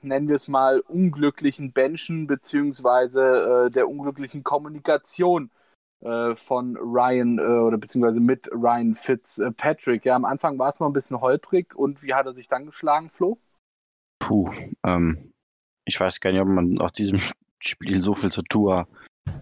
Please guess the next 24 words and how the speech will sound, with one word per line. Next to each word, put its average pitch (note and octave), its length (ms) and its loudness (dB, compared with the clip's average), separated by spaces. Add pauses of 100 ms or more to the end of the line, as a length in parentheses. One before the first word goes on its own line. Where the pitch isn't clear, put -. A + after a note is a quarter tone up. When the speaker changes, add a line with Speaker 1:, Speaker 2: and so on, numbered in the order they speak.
(100)
Speaker 2:
äh, F2+ 280 2
mitnehmen F2 540 2
kann G2 380 2
und E2+ 240 0
wenn, F2+ 180 2
dann F#2 160 0
sind's, F2+ 240 -2
glaub F#2 200 0
ich, - 140 -10
eher F2+ 160 2
keine, F2+ 580 0 (840)
äh, F2 300 2
guten - 360 0
Dinge, F2+ 240 2
die E2+ 100 0
man D#2+ 180 2
mitnehmen F2 400 0
kann. A2+ 400 0 (600)
Ähm, A#2 420 -10 (640)
er F2 140 -2
hat, F#2 200 -4
glaub F2+ 200 0
ich, - 400 -4
insgesamt F#2+ 1040 -4